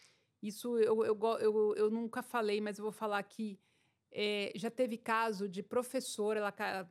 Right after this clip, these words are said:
isso no ensino regular, ela caiu numa sala e no dia seguinte a, tinha um outro professor, porque o professor que tava nessa sala pediu pra mudar de turma,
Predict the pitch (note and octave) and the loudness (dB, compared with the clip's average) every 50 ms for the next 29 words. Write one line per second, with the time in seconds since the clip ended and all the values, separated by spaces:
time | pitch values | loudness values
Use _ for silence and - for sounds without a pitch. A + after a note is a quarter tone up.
0 | - - - - F#3+ - A3 A3 A3 A3 - A3+ A3+ G#3+ G#3+ A#3 G#3 A3+ A#3 A3 | -12 -12 -12 -12 -10 -6 -6 -6 -6 -4 -4 -4 -2 -2 -4 -4 -4 -2 -2 -2
1 | G3 F#3 F#3 F#3+ - G3+ G3+ G#3 G#3+ G#3+ G#3+ G#3 G3+ - - - G3 G3 G3+ A3+ | -2 -2 -4 -4 -4 -4 -4 -4 -4 -4 -6 -6 -8 -6 -2 0 2 2 2 2
2 | B3+ C4+ C#4+ D4 - _ _ _ _ _ _ _ _ _ _ _ _ - G#3 G#3+ | 0 -2 -4 -6 -10 _ _ _ _ _ _ _ _ _ _ _ _ -4 -2 -2
3 | G#3+ G3 - D4 C#4 - D4 A#3 A3 A3+ A#3 A#3+ A3+ - B3+ B3 A#3 A3+ A3+ A3+ | -2 -2 -4 -8 -6 -6 -6 -4 -4 -4 -4 -6 -6 -4 -4 -2 0 0 0 0
4 | A3+ A3 A3 G#3+ G#3 G#3 G#3 G3+ G3 F#3+ F#3+ - - - - - A3+ A3 G#3+ G#3+ | 0 0 0 0 0 0 0 0 0 0 -2 -4 -8 -12 -6 -4 -2 0 0 0
5 | A3+ A3 A3 A3 - A3 G#3+ - A3+ A3 - - G#3+ G3 F#3+ G3 G3 - G#3 F3+ | -2 -2 -4 -6 -6 -6 -4 -4 -6 -6 -4 -6 -4 -4 -4 -4 -6 -8 -12 -6
6 | - G#3+ G3 G3 G3 F#3 - - A3 G#3+ - A#3 A3 - B3+ C4 B3+ C#4+ C4 _ | -4 -4 -4 -4 -6 -6 -4 -4 -4 -2 -2 -6 -4 -2 -4 -4 -4 -6 -4 _
7 | A#3 G#3+ G#3 G#3+ G#3+ G#3 G3 - G#3 F#3+ - - G#3 G3+ G#3 - - A3 F#3+ G3 | 0 0 2 0 -4 -4 -6 -8 -8 -8 -6 -4 -4 -4 -4 -4 -6 -6 -4 -4
8 | A3 A3 - A3+ A#3 A#3+ C4 D4 C4+ A3+ G#3+ F#3+ F#3+ G3+ G#3+ G#3+ G3 G3+ - _ | -4 -2 -2 -2 0 0 0 0 0 2 2 2 2 0 -2 -4 -6 -8 -12 _
9 | - G#3 G3 G3+ G#3 A3+ A#3 A#3+ B3 | -8 -6 -4 -2 -2 -4 -4 -6 -10